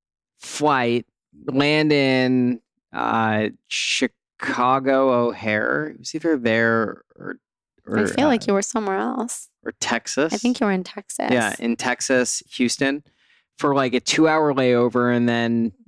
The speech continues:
Speaker 1: and then from there to, to actually Kentucky, which is where you fly into, which is right on the border of Ohio, and then you drive into Ohio. With the time change, I didn't get to my hotel room until, I think, ten P M.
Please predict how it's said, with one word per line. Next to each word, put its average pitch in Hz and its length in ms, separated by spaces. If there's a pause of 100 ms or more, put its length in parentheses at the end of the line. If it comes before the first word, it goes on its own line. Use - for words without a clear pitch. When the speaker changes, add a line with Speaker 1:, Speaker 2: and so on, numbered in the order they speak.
(100)
Speaker 1:
and 127 160
then 120 140
from 120 240
there 123 320
to, 113 720 (300)
to 117 80
actually 127 360
Kentucky, - 1000 (480)
which 123 180
is 117 140
where 123 100
you 120 160
fly 110 280
into, 113 260
which 104 140
is 107 120
right 127 260
on 123 140
the 120 60
border 120 340
of 110 100
Ohio, 110 480
and 110 120
then 110 100
you 110 100
drive 107 340
into 107 540
Ohio. 107 600 (420)
With 147 420
the 131 140
time 143 440
change, 113 480
I 123 80
didn't 135 320
get 120 380 (100)
to 110 640
my 117 180
hotel 110 420
room 120 220
until, 110 300
I 113 80
think, 127 280
ten 123 320
P 117 200
M. 101 200